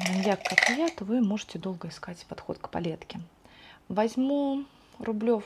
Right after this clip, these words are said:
вот такую вот кисточку, маленький бочоночек, наберу оттенок Bright. Я сейчас напомню, что это. Это вот этот вот оттенок. И немножечко его заведу ещё по нижнему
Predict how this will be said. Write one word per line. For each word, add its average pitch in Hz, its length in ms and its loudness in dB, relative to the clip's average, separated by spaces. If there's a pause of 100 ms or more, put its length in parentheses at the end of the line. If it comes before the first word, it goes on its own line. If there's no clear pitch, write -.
вот - 100 -12
такую 202 280 -6
вот 185 140 -8
кисточку, - 560 -8
маленький 196 380 -2
бочоночек, 240 600 -6
наберу 202 460 -2
оттенок - 640 -4
Bright. 262 500 2
Я 190 80 -6
сейчас - 260 -4 (120)
напомню, 202 540 -2
что - 320 -6
это. 185 260 -8 (640)
Это 202 120 -6
вот 196 180 -6
этот 196 220 -6
вот - 60 -14
оттенок. 311 540 -8 (3000)
И 262 160 2
немножечко 220 720 0
его 208 560 -2
заведу 202 420 -2
ещё 214 400 -2
по 208 140 -8
нижнему 196 560 -2